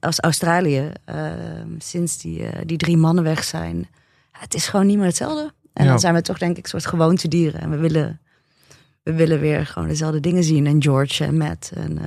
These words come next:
Speaker 1: ja, nee. Dus daarom loopt het, denk ik, wel terug. En ze zullen ook vast last hebben van, ehm, van concurrentie van online.
Speaker 2: Ja.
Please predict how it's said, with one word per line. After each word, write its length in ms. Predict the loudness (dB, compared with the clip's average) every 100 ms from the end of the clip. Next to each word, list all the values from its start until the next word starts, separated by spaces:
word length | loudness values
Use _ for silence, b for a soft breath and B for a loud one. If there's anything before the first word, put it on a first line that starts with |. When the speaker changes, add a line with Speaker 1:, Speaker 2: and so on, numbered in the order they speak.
| -8
Speaker 1:
ja, 240 | -6 -6 -4
nee. 360 | -6 -6 -6 -12 _ _ _ _ _ -2
Dus 180 | 0 4
daarom 240 | 4 4
loopt 180 | 4 2
het, 100 | 2
denk 140 | 2
ik, 80 | 0
wel 100 | -4
terug. 240 | 0 -2
En 200 | 2 2
ze 80 | 4
zullen 240 | 4 4 4
ook 100 | 2
vast 200 | -2 -2
last 240 | -4 -4
hebben 180 | -10 -10
van, 200 | -10 -8
ehm, 300 | -8 -10 -12 -18 b b b b
van 180 | -4 -4
concurrentie 500 | -2 -2 -2 -4 -4
van 180 | -8 -10
online. 180 | -2 4
Speaker 2:
Ja. 200 | 4